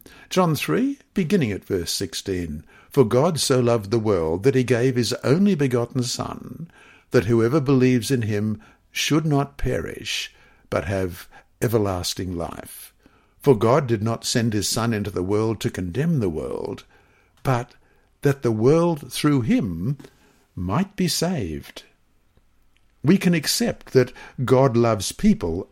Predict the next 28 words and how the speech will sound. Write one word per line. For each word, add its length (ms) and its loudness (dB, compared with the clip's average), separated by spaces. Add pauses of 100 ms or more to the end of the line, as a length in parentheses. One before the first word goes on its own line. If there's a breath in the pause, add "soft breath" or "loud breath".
other 280 2
than 180 -2
just 300 -4
ourselves. 960 -8 (680 soft breath)
He 140 4
loves 500 0
those 640 -2
we 260 0
love, 480 -8
and 200 4
we 420 0
rejoice 640 0
in 140 -2
that. 320 -10 (720 loud breath)
He 140 6
also 360 8
loves 300 4
those 340 4
we 120 4
reach 320 0
out 260 -4
to, 320 -2
and 120 0
our 200 0
recognition 640 0
of 140 -2
this 200 0
truth 360 -2